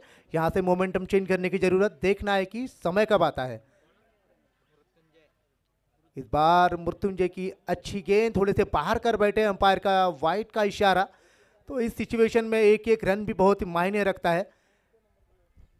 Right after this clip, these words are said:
क्योंकि अपोजिट टीम आदि है लंबे चौड़े स्कोर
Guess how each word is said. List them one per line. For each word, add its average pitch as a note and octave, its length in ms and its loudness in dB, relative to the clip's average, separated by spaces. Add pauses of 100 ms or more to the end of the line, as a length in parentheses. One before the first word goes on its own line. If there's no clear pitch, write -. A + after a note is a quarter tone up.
(140)
क्योंकि D#3+ 240 0
अपोजिट F3 400 2
टीम G3+ 340 -2 (420)
आदि E3+ 260 -2
है G3+ 120 4
लंबे F#3+ 340 0
चौड़े F#3+ 380 2
स्कोर F#3 440 0